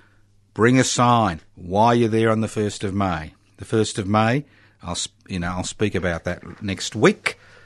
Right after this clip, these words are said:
We'll look at it, the historical background of the first of May. Now, also, don't forget, on the third of May, again, if you're in Melbourne,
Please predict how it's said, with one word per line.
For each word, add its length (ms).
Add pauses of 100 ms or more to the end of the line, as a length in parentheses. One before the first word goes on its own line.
(180)
We'll 120
look 120
at 60
it, 180
the 100
historical 720
background 480
of 80
the 60
first 320
of 100
May. 300 (960)
Now, 120
also, 400
don't 280
forget, 420
on 220
the 80
third 460
of 120
May, 240
again, 280
if 140
you're 120
in 100
Melbourne, 400